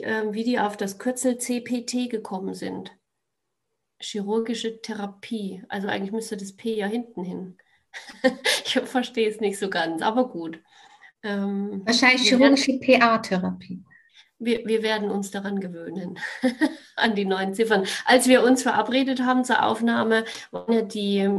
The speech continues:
Speaker 1: äh, Positionen noch gar nicht da. Und ehrlich gesagt habe ich auch nicht geglaubt, dass die heute tatsächlich vorliegen.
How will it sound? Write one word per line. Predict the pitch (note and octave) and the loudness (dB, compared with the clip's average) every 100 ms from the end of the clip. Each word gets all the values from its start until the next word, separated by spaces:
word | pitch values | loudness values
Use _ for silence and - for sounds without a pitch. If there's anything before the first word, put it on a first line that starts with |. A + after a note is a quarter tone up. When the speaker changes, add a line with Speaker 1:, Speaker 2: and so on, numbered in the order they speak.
| - - | -2 -8
Speaker 1:
äh, | G#3 | -6
Positionen | G3+ A#3+ B3 B3 A3+ A3+ | 0 2 2 6 8 8
noch | G#3 - | 6 0
gar | F#3+ | 0
nicht | G#3 G3+ - | 0 -2 0
da. | G#3 C#4+ | 2 4
Und | A#3 A3+ | 4 2
ehrlich | - A#3 B3+ | 4 2 2
gesagt | B3 A#3 | 0 0
habe | A#3 A3+ | -2 -2
ich | A#3 | -2
auch | - G3 | -2 -2
nicht | G#3+ A#3+ D#4+ D#4 | 0 0 0 -2
geglaubt, | B3+ A3+ A3 A#3 - | -2 2 2 0 -2
dass | A3+ A3 | -6 -2
die | G3+ | -2
heute | G3+ A3+ A3+ | 0 -2 -2
tatsächlich | A3 G#3+ G#3 G3 G3+ | -2 -4 -4 -4 -6
vorliegen. | - G#3+ G3+ G3 - - | -6 -6 -6 -6 -6 -8